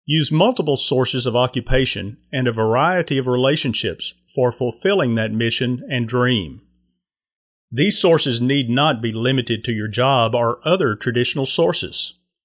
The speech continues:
Think creatively and discover additional outlets that fulfill your mission,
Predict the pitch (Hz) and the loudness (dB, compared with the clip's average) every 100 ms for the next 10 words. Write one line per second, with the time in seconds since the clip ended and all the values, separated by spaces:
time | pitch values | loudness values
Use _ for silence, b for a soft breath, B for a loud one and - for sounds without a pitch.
0 | _ _ _ _ 220 254 - 240 214 208 | _ _ _ _ 0 0 2 4 6 6
1 | 170 101 82 - _ _ _ _ - 127 | 2 -4 -8 -16 _ _ _ _ -2 0
2 | - 175 165 143 127 117 175 - 110 - | 0 2 4 4 2 2 -2 -2 -6 -2
3 | 113 - 104 - - 123 - 127 - 143 | -4 -4 -8 -10 -2 -2 0 -2 2 4
4 | 131 117 113 131 - 98 - | 4 2 2 2 0 -4 -10